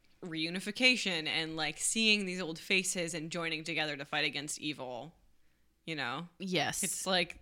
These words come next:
Speaker 1: the Care Bears holding hands meme.
Speaker 2: <laughs>
Speaker 1: Uh, um,
Speaker 2: Spreading rainbows.
Speaker 1: Exactly.
Speaker 2: Light.
Speaker 1: Um,
Speaker 2: Sunshine.
Speaker 1: fighting fascism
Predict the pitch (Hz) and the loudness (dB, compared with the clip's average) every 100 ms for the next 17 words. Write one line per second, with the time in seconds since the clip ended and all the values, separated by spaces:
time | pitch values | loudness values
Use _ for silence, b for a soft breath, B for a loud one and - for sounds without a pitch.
0 | - 170 - 180 151 160 165 175 180 160 | -2 -2 -2 0 0 2 0 0 -2 -2
1 | 151 165 143 180 180 247 226 214 254 - | -4 -2 -2 -2 2 4 4 4 4 4
2 | 294 B B B 294 320 B B 202 202 | 2 B B B -14 -12 B B 6 6
3 | 185 - 220 190 180 175 277 311 311 320 | 6 8 8 8 6 6 6 6 6 6
4 | 330 247 - 262 196 - 240 240 262 254 | 6 6 4 2 0 -2 -2 6 10 10
5 | 220 156 95 92 190 - 214 196 196 190 | 10 2 0 0 -4 -6 4 6 6 4
6 | 196 190 - _ _ _ _ - 269 269 | -2 -6 -18 _ _ _ _ -2 2 2
7 | 214 151 139 214 226 - 247 240 240 233 | 4 4 4 4 0 4 6 8 6 8
8 | 185 185 190 180 170 170 165 170 | 8 8 2 2 0 0 -6 -10